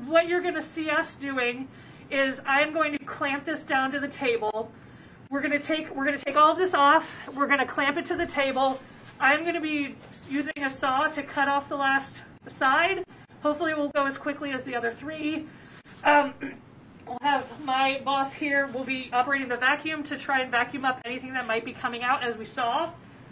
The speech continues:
Um, Sue will be helping to hold the box down 'cause I'll be pushing down and we don't want it to flip for obvious reasons. Um, what you'll see in there,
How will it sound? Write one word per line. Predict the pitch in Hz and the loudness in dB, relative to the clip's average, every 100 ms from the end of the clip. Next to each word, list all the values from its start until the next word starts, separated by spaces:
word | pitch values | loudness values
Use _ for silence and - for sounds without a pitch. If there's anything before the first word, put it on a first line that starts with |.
| - 269 | -4 -2
Um, | 254 | -2
Sue | 247 320 302 | -2 -4 -4
will | 302 | -4
be | 285 | -2
helping | - 277 285 | 2 2 0
to | 254 | -4
hold | 277 277 | -2 -2
the | 269 | 2
box | 254 247 - | 0 0 2
down | 254 269 | 2 2
'cause | 269 - 247 | 0 -2 0
I'll | 262 | 0
be | 269 | 0
pushing | - 277 277 247 | -2 -2 -4 2
down | 247 262 | 4 4
and | 233 | 0
we | 233 | -2
don't | 247 247 | 0 2
want | 247 | 2
it | 240 | 0
to | - 240 233 - - - | 0 2 2 -2 -18 -20
flip | - - 262 254 | -12 2 2 2
for | 262 | 4
obvious | 233 233 214 247 | 4 4 -2 -4
reasons. | 214 196 190 - - - - - - - - | -6 -6 -8 -10 -20 -20 -20 -20 -20 -20 -2
Um, | 269 269 269 269 - - - 220 | 4 6 6 0 -6 -14 -14 -2
what | 294 330 | 2 2
you'll | 339 | 2
see | 330 - 320 349 | -2 -4 -2 0
in | 370 | 2
there, | 370 370 359 | 2 4 2